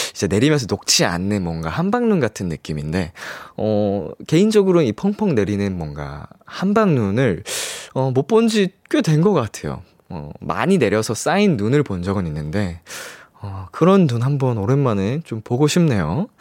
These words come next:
우리 일칠육삼님은요, "평택인데요. 눈이 오네요. 이쁘긴 한데 새벽까지 일하고 집에 갈 거 생각하니 너무 많이는 안 왔으면 좋겠네요."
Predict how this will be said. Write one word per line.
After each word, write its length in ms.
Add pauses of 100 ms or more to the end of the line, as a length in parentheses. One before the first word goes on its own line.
(420)
우리 100
일칠육삼님은요, 1700
"평택인데요. 960 (100)
눈이 220
오네요. 400 (500)
이쁘긴 360
한데 440
새벽까지 540
일하고 360
집에 240
갈 120
거 120
생각하니 600 (300)
너무 260
많이는 480
안 160
왔으면 320
좋겠네요." 600